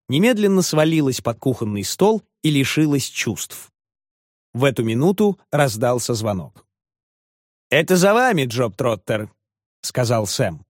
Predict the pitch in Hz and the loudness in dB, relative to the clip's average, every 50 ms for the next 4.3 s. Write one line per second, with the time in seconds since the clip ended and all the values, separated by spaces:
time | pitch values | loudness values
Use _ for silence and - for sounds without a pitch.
0 | _ _ _ _ _ _ _ _ _ _ _ _ _ _ _ - 127 151 175 208 | _ _ _ _ _ _ _ _ _ _ _ _ _ _ _ 0 2 4 4 4
1 | 233 220 - - 185 - - 180 160 156 160 170 170 - - - 147 113 - 160 | 2 2 0 -2 -2 0 0 0 0 2 2 0 0 0 0 -2 -2 -2 0 0
2 | 156 156 151 - - 139 127 123 131 131 127 - - 127 120 120 127 127 123 110 | 0 0 0 -2 -4 -4 -4 -2 0 0 -2 -2 -2 -2 -2 0 0 -2 -2 -2
3 | 120 160 175 156 - - - 107 110 104 107 104 104 98 - 135 170 190 165 - | 0 0 0 0 -2 -6 -8 -6 -2 0 0 0 -2 -2 0 2 2 2 2 0
4 | - 82 - - - | -4 -12 -14 -16 -20